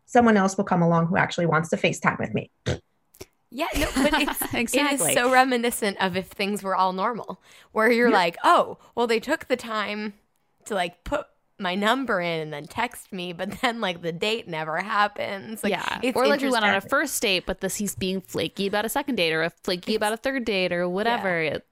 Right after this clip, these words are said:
Speaker 3: yeah. I also enjoy the moment when it's just like, "Great, I am,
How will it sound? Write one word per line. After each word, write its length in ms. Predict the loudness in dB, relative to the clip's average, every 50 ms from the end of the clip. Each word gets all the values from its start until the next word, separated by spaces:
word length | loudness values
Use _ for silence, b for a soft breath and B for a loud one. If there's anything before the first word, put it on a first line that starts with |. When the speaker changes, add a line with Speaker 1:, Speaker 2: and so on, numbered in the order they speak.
| _ -4
Speaker 3:
yeah. 180 | -4 -4 -4 -6 B B B B B B
I 80 | 0 0
also 260 | 0 0 0 -2 -2
enjoy 440 | -2 -2 -2 -2 0 0 0 0 -2
the 80 | -2 -4
moment 380 | -4 -4 -4 -4 -4 -4 -4
when 120 | -4 -6 -6
it's 140 | -6 -4 -4
just 240 | -2 -2 -4 -2
like, 260 | -2 -2 -4 -4 -6 _
"Great, 320 | -4 -2 -2 0 -2 -2 -2 -2
I 280 | -2 -2 -2 -2 -4 -2 -2
am, 240 | -4 -4 -6 -8